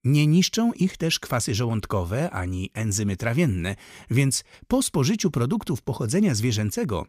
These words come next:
pozostają w naszych jelitach. Przypuszcza się, że następnie wraz z tłuszczami nasyconymi jako nośnikiem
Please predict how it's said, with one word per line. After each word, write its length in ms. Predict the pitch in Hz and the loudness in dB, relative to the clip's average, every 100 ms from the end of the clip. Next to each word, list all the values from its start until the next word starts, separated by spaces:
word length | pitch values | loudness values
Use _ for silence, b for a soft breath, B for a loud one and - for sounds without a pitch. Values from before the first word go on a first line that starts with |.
| _ _ _ | _ _ _
pozostają 640 | 311 254 220 233 208 147 | 0 2 0 0 2 2
w 60 | 127 | 0
naszych 340 | 131 - 85 | -2 -2 -4
jelitach. 580 | 92 80 78 82 - _ _ _ _ _ _ _ _ | -6 -6 -10 -12 -14 _ _ _ _ _ _ _ _
Przypuszcza 500 | - 147 294 269 139 | -4 -2 0 0 0
się, 260 | 110 135 208 | 0 2 2
że 120 | 170 | 2
następnie 640 | 147 120 - 208 185 123 | 0 0 0 0 0 -2
wraz 240 | 95 143 - | -2 -4 -4
z 240 | - - | -8 -8
tłuszczami 540 | 120 107 - 170 147 98 | -4 -4 -2 0 0 0
nasyconymi 800 | 131 - 139 135 110 107 117 | -2 -4 -4 0 0 0 0
jako 260 | 156 107 101 | -2 -2 -2
nośnikiem 580 | 90 - 123 - 151 | -4 -2 -4 -2 -2